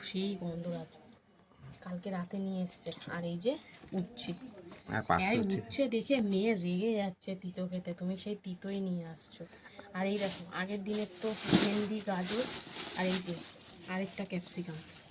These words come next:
Speaker 1: ক্যাপসিকামের ঝোল করে খাওয়াবো। ক্যাপসিকাম খেতে চায় না,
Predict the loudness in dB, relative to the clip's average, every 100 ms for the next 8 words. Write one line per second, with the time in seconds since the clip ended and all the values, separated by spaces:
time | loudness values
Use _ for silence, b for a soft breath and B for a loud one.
0 | -20 _ _ _ -18 -12 -6 -4 -2 0
1 | 2 2 2 4 4 4 0 0 -2 -2
2 | -4 -8 -8 -6 -6 -4 0 0 2 0
3 | 2 2 0 -2